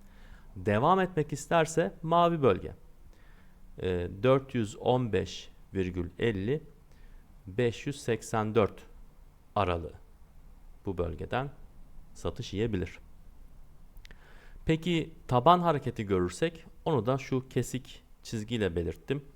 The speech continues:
Ee, altmış sekiz virgül yirmi beşte, e, devam ettiği senaryoda, e, dört yüz on beş virgül elli tabanı mavi bölgenin dahil,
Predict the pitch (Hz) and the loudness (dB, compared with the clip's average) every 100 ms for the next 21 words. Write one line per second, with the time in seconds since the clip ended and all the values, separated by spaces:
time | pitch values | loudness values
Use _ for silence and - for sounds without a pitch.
0 | - - - - - - 95 - - - | -20 -20 -20 -20 -14 -6 -4 -4 -10 -4
1 | 117 - 127 - 135 170 143 127 101 92 | -2 -2 -6 -2 -2 -2 -2 -2 -2 -4
2 | 90 101 104 95 95 - 151 160 160 - | 0 0 0 0 0 0 -2 -2 -4 -18
3 | - - - - - 95 90 110 113 139 | -20 -20 -20 -14 -6 -6 0 2 6 6
4 | 139 123 - 101 - 95 92 87 87 131 | 4 0 -4 -6 -4 -2 0 0 0 0
5 | 156 - - - - - 92 90 90 123 | -2 -4 -20 -20 -18 -8 -4 -2 2 2
6 | 135 135 123 107 - 127 131 117 110 104 | 2 0 -6 -4 -2 0 2 2 2 -4
7 | 98 95 - - 104 107 113 98 - - | -4 -6 -6 0 0 0 -2 -4 -8 -2
8 | 104 92 90 87 92 92 92 98 92 85 | 0 2 0 0 0 2 0 0 -2 -2
9 | 85 82 87 - 98 95 92 85 160 | -6 -6 -10 -4 2 2 2 0 -2